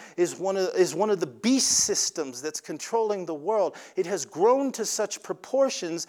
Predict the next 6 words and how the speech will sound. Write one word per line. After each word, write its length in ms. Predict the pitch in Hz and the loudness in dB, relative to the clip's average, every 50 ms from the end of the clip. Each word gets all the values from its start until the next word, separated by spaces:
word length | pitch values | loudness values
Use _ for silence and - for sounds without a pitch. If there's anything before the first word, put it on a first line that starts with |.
| - - - - | -12 -16 -10 -6
and 120 | - 190 185 | -4 -2 0
has 220 | 190 190 185 165 | 0 0 0 0
engaged 640 | 185 180 160 127 - 220 233 254 262 202 - - 214 | 0 -2 -2 2 6 6 6 6 4 0 -4 -4 -4
in 80 | 196 180 | -4 -4
such 380 | - - 208 180 170 - - | -2 -2 0 0 -2 -2 -6
research 760 | 151 151 208 262 277 247 - - - 175 143 147 170 - | -6 -2 -2 0 0 0 0 0 2 2 2 2 0 -2